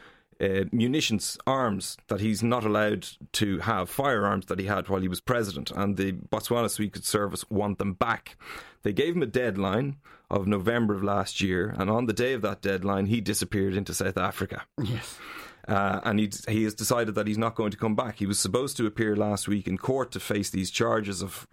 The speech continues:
Speaker 1: you know, illegal possession of firearms, but he didn't turn up. Um, he says he wasn't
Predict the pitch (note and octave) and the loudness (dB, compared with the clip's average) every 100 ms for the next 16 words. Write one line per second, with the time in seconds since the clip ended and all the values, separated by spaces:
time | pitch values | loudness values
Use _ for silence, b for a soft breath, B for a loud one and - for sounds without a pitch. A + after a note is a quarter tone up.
0 | - G#2+ F2+ - G2+ G#2 F#2+ F#2 F#2 B | -6 -2 0 0 0 0 0 -2 -6 B
1 | B B G#2+ G2 A2+ - G2 - A2+ G2+ | B B -2 0 0 0 -2 0 0 2
2 | G2 F#2+ F#2+ - G#2 G#2+ G2+ G2 - G#2+ | 0 0 -2 -2 0 0 0 0 0 0
3 | A#2 - - - G2+ G2 G2 - B2 C#3+ | 0 -4 -10 -4 0 0 0 -2 -2 0
4 | B2+ G#2+ G#2 G#2+ G#2+ G#2 - | 0 0 0 0 0 -4 -6